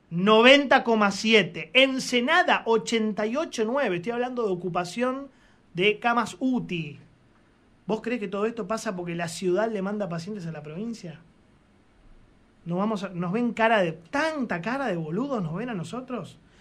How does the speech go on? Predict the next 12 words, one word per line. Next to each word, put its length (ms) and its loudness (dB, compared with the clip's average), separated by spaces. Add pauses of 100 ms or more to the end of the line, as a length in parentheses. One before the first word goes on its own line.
(140)
Mirá 220 4
la 120 2
curva 260 2
de 100 2
contagios 680 2 (640)
en 160 2
la 140 6
provincia 460 2
en 20 0
las 160 -2
últimas 320 -2
semanas. 560 -12